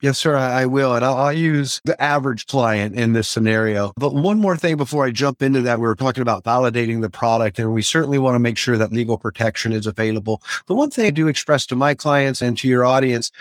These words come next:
is just because competition is out there doesn't necessarily mean you have to put your invention on the back burner. I often say competition is a good thing. For every Coke, there is a Pepsi.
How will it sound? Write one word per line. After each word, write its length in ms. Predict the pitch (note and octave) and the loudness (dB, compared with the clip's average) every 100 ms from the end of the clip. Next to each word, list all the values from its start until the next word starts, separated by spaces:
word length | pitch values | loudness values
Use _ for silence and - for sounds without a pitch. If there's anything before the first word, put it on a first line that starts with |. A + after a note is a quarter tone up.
| - - | -10 -2
is 120 | C#3+ | 0
just 300 | - C4 - | 2 -2 -2
because 340 | D4+ - G3 - | -6 -2 -2 -2
competition 920 | - F3 - C#3 - E3 - D3 C3 - | -4 -4 -4 -6 -2 -2 0 -2 -2 -4
is 460 | B2 A#2+ A#2+ G#2+ - - | 0 2 0 -4 -8 -2
out 260 | B2+ C3+ - | 0 0 0
there 220 | A2 G#2 | 0 2
doesn't 320 | A2+ F3 A3 | 2 0 0
necessarily 640 | D3+ D#3+ C3+ - C3+ C3 B2 | -2 -2 -4 0 2 2 2
mean 220 | B2 A#2+ | 2 0
you 80 | G#2+ | 0
have 220 | A#2+ - | -2 -4
to 80 | G2 | -4
put 260 | B2 A2+ | -4 -2
your 320 | A#2 A2 G#2 - | 2 2 2 -2
invention 500 | A2+ A2+ A#2+ A#2 A2 A2 | -4 0 0 0 -2 -2
on 240 | A2+ A2 | -2 0
the 80 | G2+ | 0
back 280 | G2+ G2+ - | 0 0 -2
burner. 320 | G2 F#2+ F#2+ - - - | -10 -10 -12 -14 -12 -4
I 120 | D#3 | -2
often 260 | A3+ G3 D#3+ | 0 0 -2
say 200 | - C3+ | 0 -2
competition 600 | - C#3+ C3+ - A#2+ B2 | 0 -2 0 -2 0 0
is 100 | A2 | 0
a 60 | F#2 | -2
good 260 | G#2 G2 - | -2 -4 -4
thing. 220 | F2 C2+ _ - | -10 -12 _ 0
For 120 | A#2+ | 2
every 180 | E3 D#3 | 2 -2
Coke, 420 | - C#3 C#3 - _ | 0 0 0 -10 _
there 240 | G#2+ A#2+ B2+ | 0 2 2
is 240 | A#2 G#2+ - | 0 -2 -4
a 120 | F#2+ | -4
Pepsi. 640 | _ - G#2 - - F2+ | _ -2 -2 -4 -8 -8